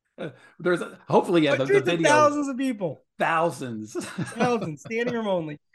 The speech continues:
Speaker 2: All right, I have a question of the week. We haven't done this in a, in a while. Um, it comes from Mo Khan on my Twitter. Would the N F L deviate from Thanksgiving tradition, have Dallas as a prime time Thanksgiving game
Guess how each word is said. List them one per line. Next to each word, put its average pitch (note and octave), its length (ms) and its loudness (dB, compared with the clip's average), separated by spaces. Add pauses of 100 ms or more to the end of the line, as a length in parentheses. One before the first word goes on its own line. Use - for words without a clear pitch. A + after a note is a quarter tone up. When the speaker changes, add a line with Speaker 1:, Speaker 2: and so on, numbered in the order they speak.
(220)
Speaker 2:
All A3 100 2
right, E3+ 140 -2 (180)
I A3 120 2
have C4+ 180 6
a B3+ 60 2
question C4 300 2
of C4 60 0
the B3 60 -2
week. B3 180 -4
We A#3 60 -4
haven't A#3 160 -4
done A#3 120 -2
this G#3+ 120 -12
in A3 60 -12
a, G3+ 320 -10
in G3+ 100 -8
a G3 80 -4
while. G3 600 -2 (260)
Um, F3 720 -4 (640)
it - 80 -18
comes G#3+ 180 -4
from F#3+ 220 -8
Mo G#3 600 -4 (300)
Khan A3+ 540 -4
on F3+ 460 -8
my E3+ 600 -6
Twitter. A3+ 500 0 (120)
Would B3 220 -2
the C#4+ 120 0
N C#4 140 2
F C#4+ 160 2
L B3 180 0
deviate A3+ 560 -8
from A3+ 140 -10
Thanksgiving A3 500 -10
tradition, E3+ 460 -6
have E3 200 -6
Dallas F#3+ 440 -4
as E3+ 240 -8
a D#3+ 40 -12
prime A3+ 560 -4
time B3+ 440 -4
Thanksgiving F3 1300 -8
game D#3+ 340 -4